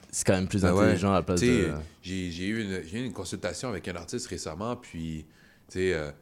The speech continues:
Speaker 2: hey, super, super talentueux, man. Le gars, c'est un surdoué de la guitare. Puis, tu sais, quand j'ai fait ma consultation, j'avais tellement de misère à voir,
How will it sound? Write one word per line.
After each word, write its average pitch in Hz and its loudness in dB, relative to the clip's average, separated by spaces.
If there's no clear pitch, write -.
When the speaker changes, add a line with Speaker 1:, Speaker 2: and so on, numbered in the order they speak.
Speaker 2:
hey, 90 -2
super, 95 -2
super 98 -2
talentueux, 78 -6
man. 80 -6
Le 76 -4
gars, 87 -4
c'est 80 -10
un 80 -10
surdoué 87 -6
de 80 -8
la 80 -6
guitare. 82 -6
Puis, 85 -6
tu - -2
sais, - -10
quand 123 2
j'ai 120 0
fait 123 0
ma 104 -2
consultation, 87 -4
j'avais 82 -6
tellement 107 -6
de 113 -8
misère 98 -2
à 85 -2
voir, 98 2